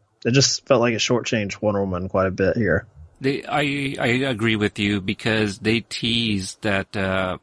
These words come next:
Speaker 2: you know, possible relationship. Yeah, I, I think it's safe to kind of blame Joss Whedon 'cause he's also so, um, he's also known to write women characters very, very well. And so, um, you know, with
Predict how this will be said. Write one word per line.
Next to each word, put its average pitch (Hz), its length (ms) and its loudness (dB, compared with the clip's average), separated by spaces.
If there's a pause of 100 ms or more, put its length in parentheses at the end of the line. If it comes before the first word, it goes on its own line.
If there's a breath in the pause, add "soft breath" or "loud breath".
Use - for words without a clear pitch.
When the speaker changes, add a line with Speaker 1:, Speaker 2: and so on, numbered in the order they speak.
Speaker 2:
you 110 100 -6
know, 90 80 -4
possible 104 480 -2
relationship. 101 840 -2 (380)
Yeah, 185 260 2
I, 156 260 0
I 202 40 0
think 247 220 -2
it's 233 80 0
safe 143 160 -2
to 123 200 -6
kind 135 220 -2
of 113 140 -2
blame 123 420 0
Joss 123 220 -2
Whedon 139 160 -2
'cause 123 180 -2
he's 180 160 -2
also 151 300 0
so, 131 280 -4
um, 107 300 0
he's 131 160 -8
also 143 240 0
known 110 640 0 (140)
to 123 240 0
write 104 580 -2 (180)
women 107 360 -2
characters 98 500 0
very, 101 320 0
very 92 300 0
well. 90 480 -2 (420 soft breath)
And 95 220 -2
so, 95 680 0
um, 90 560 -4 (200)
you 110 140 -2
know, 95 340 -2
with 120 240 2